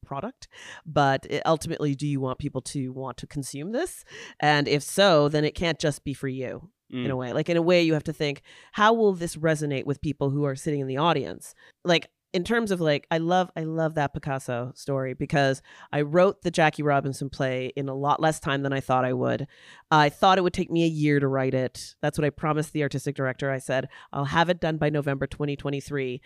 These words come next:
Speaker 1: And I wrote it in three months. And I was like, "I can't believe I wrote this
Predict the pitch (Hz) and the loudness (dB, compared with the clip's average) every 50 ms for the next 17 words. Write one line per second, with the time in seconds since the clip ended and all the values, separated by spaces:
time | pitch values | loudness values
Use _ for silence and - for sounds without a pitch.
0 | - - - - - _ - 151 151 147 143 135 143 151 143 139 143 131 135 127 | -18 -20 -20 -20 -12 _ -2 0 0 0 0 2 4 4 4 4 2 0 -2 -4
1 | 123 - 139 131 127 123 117 104 101 - - - - _ - - - - - 156 | -4 -6 -6 -4 -4 -4 -6 -8 -10 -12 -14 -18 -18 _ -20 -20 -14 -4 -2 0
2 | 147 147 143 139 139 135 127 131 127 120 120 - _ 160 165 - - 202 196 202 | 2 2 2 2 2 0 -2 -2 -4 -4 -6 -4 _ -4 -4 -4 -2 -2 -2 -2
3 | - 214 196 180 170 170 156 151 147 147 147 143 143 - - 143 - | 0 0 0 2 2 2 0 0 0 0 0 0 -2 -2 -4 -6 -6